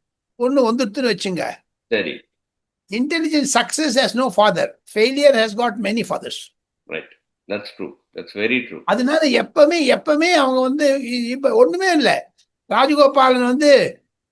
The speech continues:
Speaker 1: கணேஷோட பேசிட்டு இருக்கான் எட்டரை மணிக்கு சொன்னா அது செக் பண்ணுவாங்க.
Speaker 2: ஓகே. ம்.
Speaker 1: செக் பண்ணுவாங்க. உங்ககிட்டயும் கேட்பாங்க, என்ன கேட்டு கேட்பாங்க, என்னுடைய ஒய்ஃபை கேட்பாங்க, உங்க ஒய்ஃபை கேட்பாங்க, என்ன பேசியிருக்காங்க. இப்படிதான், இப்படிதான் போலீஸோட அணுகுமுறை இருக்கும்.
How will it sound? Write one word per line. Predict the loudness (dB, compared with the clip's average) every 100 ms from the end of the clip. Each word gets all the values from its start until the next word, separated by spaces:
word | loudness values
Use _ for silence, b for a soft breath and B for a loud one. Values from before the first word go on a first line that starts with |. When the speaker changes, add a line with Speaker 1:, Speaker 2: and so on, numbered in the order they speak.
| -2
Speaker 1:
கணேஷோட | 2 4 4 4 4
பேசிட்டு | 4 4 4 -2
இருக்கான் | -4 -2 0
எட்டரை | 0 0
மணிக்கு | 0 0 2
சொன்னா | 0 2 2
அது | 2
செக் | 0 0 2
பண்ணுவாங்க. | 2 0 -4 -12 -16 _ _ _ _ _ _ _
Speaker 2:
ஓகே. | -10 -8 -6 -8 -10
ம். | -14 -12 -14 -16 _ -8
Speaker 1:
செக் | -2 -4 -4
பண்ணுவாங்க. | -4
உங்ககிட்டயும் | -2 0 -2 0 2 2
கேட்பாங்க, | 2 0
என்ன | 0 0
கேட்டு | 0 0 0
கேட்பாங்க, | -4 -4 -2
என்னுடைய | 0 2 2 2
ஒய்ஃபை | 0 0
கேட்பாங்க, | -4 -4 -6
உங்க | -6 0 2 2 2
ஒய்ஃபை | 0 0
கேட்பாங்க, | -4 -4 -4 -6 -6 -8 -12 _ _
என்ன | -4 0 2
பேசியிருக்காங்க. | 2 2 0 -4 -6 -4 -8
இப்படிதான், | -6 -4 -4 -6 _ -8
இப்படிதான் | -6 -4 -4 0
போலீஸோட | -2 -2 -4
அணுகுமுறை | -4 -2 -2 0 0 0
இருக்கும். | -2 -6 -10